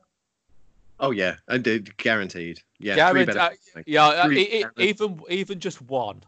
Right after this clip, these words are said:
Speaker 2: just one better film than these three will do me fine. And we've got half a chance of that because I'll be choosing two of the next three.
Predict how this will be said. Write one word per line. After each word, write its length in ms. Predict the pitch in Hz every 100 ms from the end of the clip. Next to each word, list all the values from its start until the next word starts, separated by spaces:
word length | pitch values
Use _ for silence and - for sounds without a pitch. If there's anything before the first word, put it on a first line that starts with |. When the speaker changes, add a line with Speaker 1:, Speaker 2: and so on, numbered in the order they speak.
| _
Speaker 2:
just 180 | 147 139 123
one 260 | 170 190
better 300 | 170 160 165
film 300 | 156 151 139
than 120 | 135
these 240 | 131 143 139
three 320 | 127 120 123
will 180 | 123 127
do 260 | 135 139 120
me 180 | 117 120
fine. 600 | - 120 101 - 226 - _ _ -
And 100 | 170
we've 60 |
got 120 | 226 190
half 200 | 196 156
a 20 |
chance 280 | - 156 147
of 40 |
that 100 | 160
because 200 | - 170 -
I'll 260 | 175 170
be 80 | 165
choosing 380 | 156 156 143 143
two 180 | - 151
of 40 |
the 80 | 147
next 240 | 151 - -
three. 320 | 175 160